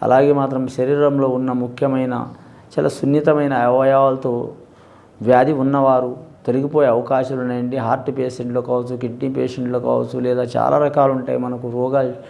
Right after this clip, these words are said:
మన వ్యాధులు చెప్పాలంటే కొన్ని లక్షల రకాలు ఉంటాయండి. అలాంటి ఉన్నవారు మహామృత్యుంజయ హోమం చేపించడం చాలా మంచిది. అలాగే పిల్లలు మాత్రం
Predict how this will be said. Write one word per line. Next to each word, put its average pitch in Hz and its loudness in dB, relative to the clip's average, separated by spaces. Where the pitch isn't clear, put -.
మన 123 2
వ్యాధులు 131 4
చెప్పాలంటే 139 2
కొన్ని 131 -4
లక్షల 127 2
రకాలు 135 2
ఉంటాయండి. 123 0
అలాంటి 143 0
ఉన్నవారు 127 0
మహామృత్యుంజయ 131 -2
హోమం 123 0
చేపించడం 123 -4
చాలా 120 0
మంచిది. 123 -4
అలాగే 139 4
పిల్లలు 143 2
మాత్రం 143 -2